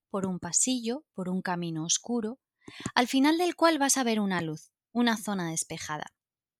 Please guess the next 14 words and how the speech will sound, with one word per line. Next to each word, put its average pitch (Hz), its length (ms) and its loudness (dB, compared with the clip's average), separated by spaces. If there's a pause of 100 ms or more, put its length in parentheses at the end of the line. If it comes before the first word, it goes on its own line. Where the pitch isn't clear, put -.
(560)
Te 233 80 -6
vas 233 220 2
a - 40 0
ir 233 60 2
acercando 185 600 -6
a 170 100 -4
ella 175 220 -6
lentamente. - 760 -8 (1000)
Te 196 100 -10
vas 180 200 -8
acercando 202 680 -6
poco 233 380 -8
a 180 60 -8
poco. 180 500 -14